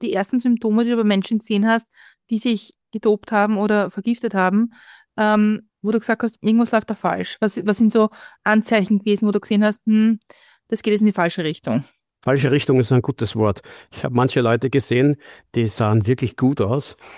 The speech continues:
Speaker 2: und dann sind sie zwei oder drei Wochen lang nicht ins Fitnessstudio gekommen und auf einmal, ich hab sie fast nicht mehr erkannt. Die waren auf einmal,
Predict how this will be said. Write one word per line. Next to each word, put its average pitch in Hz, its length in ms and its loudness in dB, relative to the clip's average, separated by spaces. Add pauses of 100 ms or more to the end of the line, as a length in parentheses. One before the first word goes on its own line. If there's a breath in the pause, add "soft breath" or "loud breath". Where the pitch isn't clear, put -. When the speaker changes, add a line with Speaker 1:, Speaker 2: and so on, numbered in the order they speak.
(220 loud breath)
Speaker 2:
und 107 180 0
dann 113 100 2
sind 123 220 -2
sie 113 100 -6
zwei 127 400 0
oder 113 140 0
drei 110 300 -2
Wochen 117 420 -2 (180)
lang 113 200 0
nicht - 180 -4
ins - 160 -2
Fitnessstudio 113 560 -4
gekommen 113 560 0 (460 loud breath)
und 113 160 -2
auf 117 120 -2
einmal, 127 360 0 (300)
ich - 120 -10
hab 127 100 -2
sie 131 120 -6
fast - 240 -6
nicht - 180 -8
mehr 120 100 0
erkannt. 131 460 -2 (380 loud breath)
Die 104 100 -4
waren 123 220 2
auf - 160 -4
einmal, 135 440 2